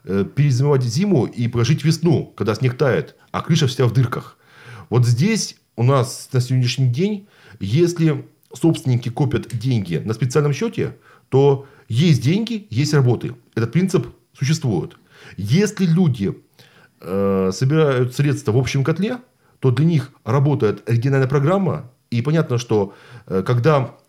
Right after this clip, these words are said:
работа требуется уже сейчас, а денег нету, то остается,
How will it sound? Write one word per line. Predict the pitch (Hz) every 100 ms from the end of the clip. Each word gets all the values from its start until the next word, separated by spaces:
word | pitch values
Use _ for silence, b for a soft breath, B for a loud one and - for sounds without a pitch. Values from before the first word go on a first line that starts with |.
| -
работа | 110 127 156 117
требуется | 135 127 127 123 123 117 104
уже | 107 117 123 107 B B B
сейчас, | - 123 165 107 - - _ _ _ _ _ _ _ _ -
а | - 110
денег | 110 143 139 127
нету, | 160 208 147
то | 101 120 117 113 B B B
остается, | 113 120 151 165 147 - 95 80